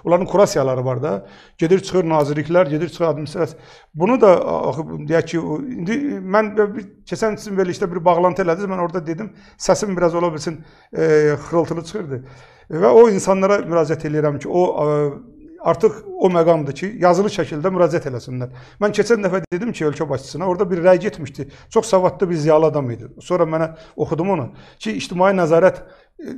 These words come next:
dövlətin, hökumətin üzərində ictimaiyyətin nəzarəti deməkdir də. Bunlar müraciət eləmək nə deməkdir?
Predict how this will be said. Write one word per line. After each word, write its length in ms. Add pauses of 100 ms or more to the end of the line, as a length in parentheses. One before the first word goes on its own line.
(140)
dövlətin, 420
hökumətin 460
üzərində 340
ictimaiyyətin 400
nəzarəti 400
deməkdir 380
də. 100 (300)
Bunlar 180
müraciət 460
eləmək 260
nə 120
deməkdir? 340